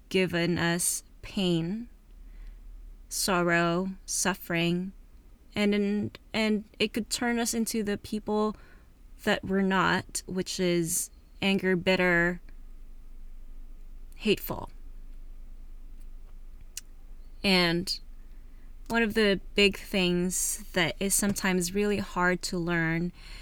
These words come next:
is practicing forgiveness. And w-, what does it really mean to forgive? And what does that look like? What are we losing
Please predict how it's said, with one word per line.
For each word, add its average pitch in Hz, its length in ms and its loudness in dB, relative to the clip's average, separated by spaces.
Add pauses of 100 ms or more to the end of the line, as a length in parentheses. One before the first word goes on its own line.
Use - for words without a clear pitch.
(260)
is 208 220 2
practicing 247 640 -2
forgiveness. - 880 -4 (540)
And 247 160 2
w-, 226 200 -2
what 247 160 -2
does 285 280 2
it 262 160 0 (100)
really 185 600 2
mean 175 800 -2
to 175 560 2 (1900)
forgive? - 760 -6 (1400)
And 185 500 4
what 220 120 -2
does 214 200 0
that 196 280 4
look 175 260 -2
like? 170 220 0
What 196 160 0
are 269 100 0
we 294 220 0
losing 180 800 0